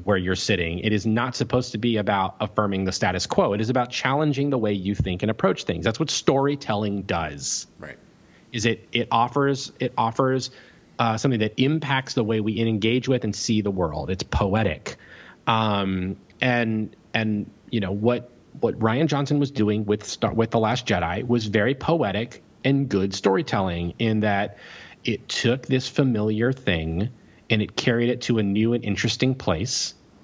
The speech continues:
Speaker 1: and it challenged us to think about, I mean, it challenged us to think about, you know, the, the, the Star Wars, the way, you know, it, it, you know, this thing that has become,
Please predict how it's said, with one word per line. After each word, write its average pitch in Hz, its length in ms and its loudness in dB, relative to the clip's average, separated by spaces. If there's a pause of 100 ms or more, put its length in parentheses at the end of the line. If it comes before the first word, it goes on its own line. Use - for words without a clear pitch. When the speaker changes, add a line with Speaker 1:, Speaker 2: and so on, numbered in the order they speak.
(460)
Speaker 1:
and 120 180 4
it 120 140 -2
challenged 131 680 -2 (340)
us 117 240 0
to - 120 -4
think - 500 -2
about, 104 540 0 (600)
I 143 60 4
mean, 165 120 2
it 160 40 0
challenged 175 280 0
us 160 60 -4
to 165 80 0
think 139 220 0
about, 120 360 -2 (240)
you 110 120 -2
know, 104 240 -2 (220)
the, 110 300 -2 (140)
the, - 580 -8 (100)
the - 180 -2
Star 127 300 4
Wars, 104 640 0 (280)
the 123 80 4
way, 110 300 0
you 113 140 0
know, 101 160 0
it, 113 220 -2
it, - 340 -4
you 113 160 2
know, 101 140 2
this 110 160 2
thing 113 160 2
that 107 100 2
has 107 80 0
become, 110 460 0